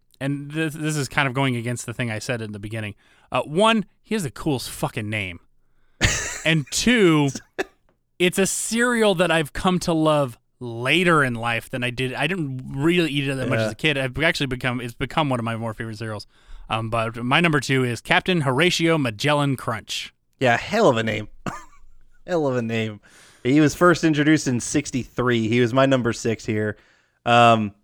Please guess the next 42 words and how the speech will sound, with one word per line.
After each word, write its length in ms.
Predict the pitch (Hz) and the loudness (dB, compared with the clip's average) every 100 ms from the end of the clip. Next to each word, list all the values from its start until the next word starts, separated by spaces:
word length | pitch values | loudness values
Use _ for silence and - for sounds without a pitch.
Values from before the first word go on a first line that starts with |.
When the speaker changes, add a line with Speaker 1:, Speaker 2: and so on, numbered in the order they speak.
| _ _ _ | _ _ _
Speaker 2:
funny 180 | 185 196 | 6 8
enough, 160 | 254 | 6
he 80 | 156 | 6
was 120 | 151 - | 2 4
created 520 | 170 151 160 190 147 | 4 6 6 6 6
by 220 | 139 131 - | 6 6 4
Alan 420 | 135 147 143 117 | 6 6 6 4
Burns, 500 | 120 147 156 131 120 | 4 6 6 4 0
who 140 | 123 123 | 2 2
would 120 | 110 | 4
later 300 | 120 139 131 | 4 4 4
be 100 | 127 | 2
known 160 | 131 | 2
for 140 | 127 123 | 0 2
co-creating 580 | 143 131 135 135 123 107 | 2 2 2 2 2 0
the 80 | |
Munsters 600 | 104 110 123 139 151 196 - | 2 2 2 0 0 0 -2
and 300 | 127 151 139 | 2 2 2
the 80 | 113 | 2
Mary 200 | 123 123 | 2 0
Tyler 280 | 123 113 110 | 0 0 0
Moore 200 | 107 156 | 0 0
Show. 340 | 117 104 165 - _ _ - | -2 -10 -14 -16 _ _ -12
Speaker 1:
Oh, 240 | - 131 - - | -6 -4 -6 -6
Speaker 2:
So 60 | 131 | -6
Speaker 1:
cool. 160 | 143 | -4
Speaker 2:
that's 200 | 120 117 | -6 -6
cool. 400 | - 127 110 143 _ _ _ _ - | -6 -4 -2 -4 _ _ _ _ -2
Speaker 1:
I 100 | 196 | 4
understand 360 | 240 123 120 110 | 6 8 8 6
Speaker 2:
Um, 60 | |
Speaker 1:
the 60 | 156 | 4
Munsters, 500 | 156 165 - 131 107 | 2 2 0 -2 -2
but 140 | 113 | -6
the 60 | 120 | -2
Mary 180 | 180 170 | -2 -2
Tyler 240 | 117 101 | -6 -6
Moore 200 | 113 135 | -4 -4
Show, 240 | - 104 | -6 -10
that's, 300 | 101 131 - | -10 -14 -12
uh, 260 | 113 104 101 - | -10 -10 -12 -14
Speaker 2:
Yeah. 320 | 131 147 139 | -2 0 0